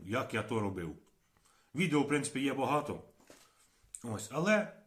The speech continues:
можливо, кому цікаво, як саме я робив. Тому що, ну, вийшло, і мені,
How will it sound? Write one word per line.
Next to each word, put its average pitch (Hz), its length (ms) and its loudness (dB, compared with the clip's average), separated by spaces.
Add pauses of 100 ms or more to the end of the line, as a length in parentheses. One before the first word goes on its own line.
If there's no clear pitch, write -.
(1800)
можливо, 131 400 4
кому 120 200 -2
цікаво, 120 380 0
як 117 140 2
саме 107 240 0
я 92 160 -2
робив. 80 340 -10
Тому 131 220 -2
що, 117 240 -2 (580)
ну, 120 200 -2
вийшло, 107 440 0
і 107 60 -6
мені, 123 460 -4